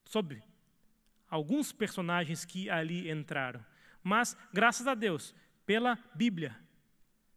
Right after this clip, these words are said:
pela inspiração da mensageira, nós não precisamos deixar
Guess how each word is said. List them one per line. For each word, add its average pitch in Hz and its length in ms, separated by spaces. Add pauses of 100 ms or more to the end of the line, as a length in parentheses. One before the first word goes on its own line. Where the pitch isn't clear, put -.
pela 185 220
inspiração 180 800 (1800)
da 165 100
mensageira, 165 680 (240)
nós 170 240
não 196 240
precisamos 185 880
deixar 156 840